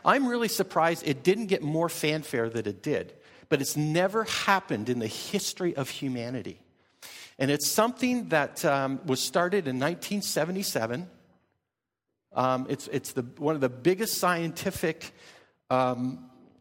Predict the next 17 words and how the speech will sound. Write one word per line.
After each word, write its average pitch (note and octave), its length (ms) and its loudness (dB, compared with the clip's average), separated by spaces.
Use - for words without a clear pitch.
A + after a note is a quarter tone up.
uh, G#2+ 260 -2
things G3 440 0
to - 100 -6
celebrate E3 540 0
as C#3 100 -2
a C#3 60 -2
humanity. C#3+ 720 -2
And E3 400 0
it E3+ 80 0
happened, G#3+ 420 0
it, C#3 180 0
it, C#3+ 200 0
it C#3+ 100 -6
started G3+ 420 0
in F#3 120 0
nineteen F#3 340 -2
seventy-seven. D#3 760 -2